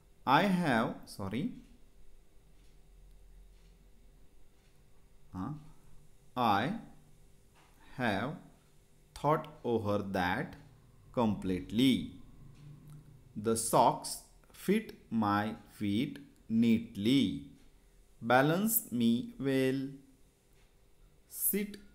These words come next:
steady. So they went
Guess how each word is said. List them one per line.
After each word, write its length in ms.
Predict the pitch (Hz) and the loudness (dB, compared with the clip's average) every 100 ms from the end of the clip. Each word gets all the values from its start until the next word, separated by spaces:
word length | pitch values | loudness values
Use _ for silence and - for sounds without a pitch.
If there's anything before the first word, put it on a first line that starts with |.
| - - - | -12 -10 -10
steady. 640 | - - - 127 120 120 127 - - - - - - - - - - - - - | -10 -6 2 4 4 0 -2 -10 -20 -20 -20 -20 -20 -20 -20 -20 -20 -12 -6 0
So 380 | 120 147 196 - 110 | 2 2 -2 -6 0
they 320 | 110 147 185 131 | 2 2 2 0
went 340 | 117 117 | 2 2